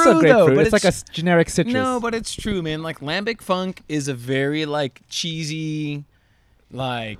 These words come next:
Speaker 2: Well, I mean, I, if you're getting cheese, I, I don't know if I like that lambic, though. I mean, like,
Speaker 1: Ah,
Speaker 2: but
Speaker 1: but
Speaker 2: that's, that's your experience.
Speaker 1: but
Speaker 2: So let me,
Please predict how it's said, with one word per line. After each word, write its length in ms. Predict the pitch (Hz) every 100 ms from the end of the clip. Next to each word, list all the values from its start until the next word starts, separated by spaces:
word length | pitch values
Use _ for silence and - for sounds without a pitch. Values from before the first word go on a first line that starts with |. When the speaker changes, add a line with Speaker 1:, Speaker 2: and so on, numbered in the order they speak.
| -
Speaker 2:
Well, 100 | 160 151
I 20 |
mean, 120 | 175
I, 100 | 156
if 160 | 143 151
you're 120 | 151
getting 220 | 156 120
cheese, 340 | 95 - 120 95
I, 180 | 104 107
I 120 | 104
don't 160 | 110 98
know 140 | 92
if 100 | 90
I 120 | 90
like 160 | 87 95
that 120 | -
lambic, 420 | 87 123 98 76
though. 300 | 80 78 87 - -
I 60 |
mean, 140 | 123 127
like, 160 | 139
Speaker 1:
Ah, 120 | - 143
Speaker 2:
but 120 | 214
Speaker 1:
but 120 | 277 -
Speaker 2:
that's, 120 | 277
that's 180 | 294 320
your 80 |
experience. 360 | 294 - 247 220
Speaker 1:
but 60 | 156
Speaker 2:
So 100 | 147
let 140 | 180
me, 120 | 196